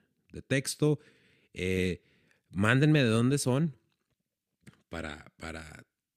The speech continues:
tener más esa interacción. Eh, no, no se van a contestar llamadas en el WhatsApp, ¿eh? La, la línea, de hecho, está deshabilitada completamente. Va a ser puro WhatsApp.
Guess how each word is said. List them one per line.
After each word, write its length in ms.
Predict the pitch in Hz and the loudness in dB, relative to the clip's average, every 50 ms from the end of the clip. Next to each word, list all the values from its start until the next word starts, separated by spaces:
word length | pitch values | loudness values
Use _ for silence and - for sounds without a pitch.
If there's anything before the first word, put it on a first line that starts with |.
| _ _ - | _ _ -6
tener 260 | 104 92 92 95 101 | -4 -2 -2 0 0
más 320 | 107 110 113 117 113 - 117 | 0 0 0 0 -2 -4 -8
esa 140 | 101 - | -6 -4
interacción. 680 | 127 123 - 117 101 80 - - - 120 127 143 151 - _ _ _ _ _ _ _ _ _ _ _ _ _ _ _ _ _ _ _ - | -4 -4 -4 -4 -6 -6 -8 -6 -4 -2 -2 -2 -4 -6 _ _ _ _ _ _ _ _ _ _ _ _ _ _ _ _ _ _ _ -16
Eh, 520 | - 101 104 104 104 101 101 101 104 - _ _ _ _ _ _ _ _ _ _ _ _ _ _ _ _ _ _ _ _ _ _ _ _ _ _ _ _ - 170 | -12 -8 -6 -6 -6 -4 -4 -6 -6 -8 _ _ _ _ _ _ _ _ _ _ _ _ _ _ _ _ _ _ _ _ _ _ _ _ _ _ _ _ 2 6
no, 480 | 143 139 143 143 143 139 143 143 139 139 | 8 8 10 10 8 8 6 6 4 4
no 380 | 139 139 135 135 139 139 143 | 4 6 6 6 6 4 4
se 120 | - - 143 | 2 0 -2
van 160 | 135 139 147 | -2 -2 -4
a 60 | 151 | -4
contestar 380 | - 156 131 110 - - 120 117 | -4 -6 -6 -6 -4 -4 -2 -2
llamadas 340 | 127 131 131 131 135 127 | 0 0 0 -2 -2 -2
en 80 | 135 120 | -2 -2
el 80 | 107 98 | -2 -2
WhatsApp, 580 | 95 104 104 - - 110 101 101 101 - - - | -2 -4 -6 -4 -4 -6 -4 -4 -6 -6 -6 -6
¿eh? 360 | 98 104 110 110 107 98 90 | -6 -4 -2 -2 -2 -4 -6
La, 360 | 76 80 87 85 71 71 82 | -6 -8 -8 -8 -10 -10 -12
la 200 | 85 85 85 85 | -10 -10 -8 -8
línea, 280 | 85 82 90 98 107 107 | -8 -6 -6 -4 -4 -4
de 80 | 101 92 | -4 -6
hecho, 160 | - - 107 | -6 -8 -10
está 320 | - - 104 98 95 95 | -8 -8 -8 -6 -6 -6
deshabilitada 1040 | 98 104 - - 101 87 87 82 76 78 73 _ - 90 90 92 95 98 101 107 104 | -6 -6 -6 -8 -8 -8 -8 -10 -10 -12 -16 _ -12 -10 -8 -8 -6 -8 -8 -10 -12
completamente. 880 | - - 82 78 - 87 - - 95 98 101 107 113 113 - - 147 143 _ _ _ _ _ _ _ _ _ _ - | -12 -14 -16 -14 -14 -14 -12 -8 -6 -4 -2 -2 -2 -2 -2 -4 -6 -6 _ _ _ _ _ _ _ _ _ _ -8
Va 60 | - | -8
a 40 | 90 | -6
ser 220 | - - 95 - - | -4 -4 -6 -6 -4
puro 160 | - 104 104 | -4 -4 -2
WhatsApp. 400 | 90 104 104 - - 135 147 - | -2 -4 -6 -4 -4 -4 -4 -4